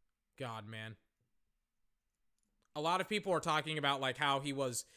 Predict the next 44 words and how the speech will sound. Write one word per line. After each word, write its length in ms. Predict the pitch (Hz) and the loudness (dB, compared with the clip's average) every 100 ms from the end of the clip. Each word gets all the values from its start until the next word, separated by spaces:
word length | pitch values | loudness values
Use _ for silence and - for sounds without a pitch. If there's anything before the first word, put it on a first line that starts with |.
| - - | -18 -4
how 160 | 160 | -2
he 100 | 170 | 2
had 140 | 170 156 | 2 2
a 40 | |
nine 280 | 147 143 156 | 2 4 4
and 120 | 151 | 2
seven 260 | 147 147 139 | 0 -2 -2
season 540 | - 139 135 156 147 | -4 -4 -2 -4 -2
with, 300 | 135 131 127 | 0 0 0
um, 400 | 139 127 123 120 - _ _ _ _ - | -2 0 -2 -6 -14 _ _ _ _ -6
with 160 | 151 | -2
the 60 | 170 | -2
Detroit 380 | 147 - 156 147 | -4 -2 0 0
Lions 340 | 135 135 143 | 0 0 2
at 160 | 143 131 | 0 -2
the 180 | 131 143 | -4 -4
end 140 | 135 | -4
of 60 | 127 | -2
his 140 | 135 | -4
career, 340 | - 131 131 | -6 -4 -2
and 80 | 143 | -2
it's 160 | 139 - | -2 -2
like, 200 | 127 107 | -4 -2
bro, 200 | 127 120 | -2 -2
he 160 | 127 117 | -4 -6
sucked 360 | - 123 113 | -4 -4 -4
for 200 | - 110 | -8 -8
the 160 | 104 117 | -8 -12
majority 420 | 110 110 107 107 | -12 -10 -8 -8
of 120 | 104 | -8
it. 120 | 113 - _ _ _ - | -10 -14 _ _ _ -12
It's 140 | 117 | -2
like, 140 | 151 | -2
cool, 260 | - 277 185 | 2 4 4
you 160 | 139 139 | 2 0
go 440 | 156 156 160 151 | 4 4 4 2
nine 280 | 147 147 160 | 0 4 4
and 120 | 156 | 2
seven, 320 | 139 165 139 | 0 0 0
which 160 | 127 120 | -6 -8
is 100 | 120 | -10
barely 400 | 101 139 147 147 | -2 2 2 2
above 300 | 131 139 127 | 0 0 0
average, 560 | 127 135 113 101 - | 2 2 -2 -14 -20